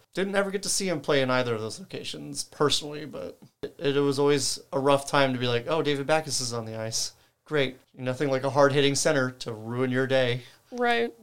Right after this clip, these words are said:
Speaker 1: <laughs> Kudos to him. I hope he enjoys retirement.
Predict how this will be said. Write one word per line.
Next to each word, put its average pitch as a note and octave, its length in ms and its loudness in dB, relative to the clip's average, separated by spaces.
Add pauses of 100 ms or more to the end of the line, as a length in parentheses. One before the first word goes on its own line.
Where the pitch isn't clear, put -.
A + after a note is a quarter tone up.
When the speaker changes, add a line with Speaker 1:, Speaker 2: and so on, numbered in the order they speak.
(600)
Speaker 1:
<laughs> - 680 -18
Kudos D3+ 320 -2
to C#3+ 100 0
him. C#3 320 0
I C3 100 -6
hope B2+ 200 2
he B2+ 80 -2
enjoys A#2 320 -4
retirement. A2 600 -4